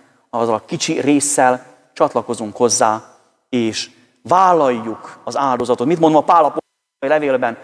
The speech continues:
"Adjátok testeteket élő, szent, Istennek tetsző áldozatul. Ez legyen a ti szellemetek, a ti értelmetek hódolata." Ezt kéri az Úr Jézus tőlünk.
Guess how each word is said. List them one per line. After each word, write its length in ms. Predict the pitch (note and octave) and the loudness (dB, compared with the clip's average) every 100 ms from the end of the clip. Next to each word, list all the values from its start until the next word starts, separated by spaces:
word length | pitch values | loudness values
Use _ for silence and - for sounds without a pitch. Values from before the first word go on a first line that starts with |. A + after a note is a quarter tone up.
| - - _ _ | -20 -20 _ _
"Adjátok 340 | - D#3+ D3 C3 | 0 2 2 0
testeteket 520 | D#3+ - C3+ C3+ C3 | -2 0 0 0 0
élő, 420 | C#4+ A#3 G3 D#3+ | 4 6 6 4
szent, 520 | - - A#3+ A3 D#3+ - - - - _ - | 2 2 2 2 -2 -8 -20 -20 -20 _ 2
Istennek 540 | D#4 - F#3 E3 C3+ | 2 4 0 0 0
tetsző 280 | C#3 - C#3+ | 0 -2 2
áldozatul. 720 | A#2+ A#2 A#2 G#2+ - A2 G2 _ _ _ _ _ _ - | 2 2 -4 -8 -10 -18 -18 _ _ _ _ _ _ 0
Ez 360 | G#3+ A3 G3+ | 4 4 4
legyen 440 | C3+ F3+ E3+ D#3 D3 | 2 2 4 2 -2
a 120 | - B2+ | -10 -10
ti 80 | B2 | -10
szellemetek, 840 | - E3+ E3 D3 C3 A#2+ A#2 G#2+ | -4 2 2 2 0 -2 -4 -4
a 60 | A2+ | -8
ti 140 | B2+ | -6
értelmetek 640 | G3 G#3 - C#3 B2+ A2 - | 2 2 4 0 0 -6 -4
hódolata." 600 | G#3 D#3+ A#2+ G2+ E2 - - _ _ _ - - - _ _ _ _ _ _ _ _ _ _ _ - | 0 2 2 0 -4 -12 -20 _ _ _ -20 -20 -20 _ _ _ _ _ _ _ _ _ _ _ -4
Ezt 280 | F3 - | -4 -4
kéri 280 | - F3 B2 | -2 0 2
az 140 | A2 C3+ | 0 0
Úr 140 | B2 | -2
Jézus 240 | A2 A2+ | -2 -4
tőlünk. 520 | - C3 A2 G2 A#2 | -2 -2 -2 -6 -14